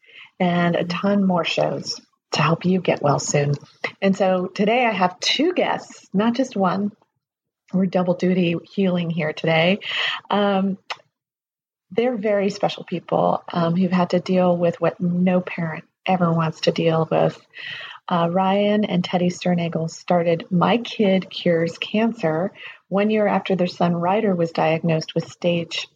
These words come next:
four neuroblastoma. It's a childhood cancer of the nervous system. So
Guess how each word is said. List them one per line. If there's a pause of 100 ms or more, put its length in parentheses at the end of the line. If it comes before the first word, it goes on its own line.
(180)
four
neuroblastoma. (480)
It's
a
childhood
cancer
of
the
nervous
system. (760)
So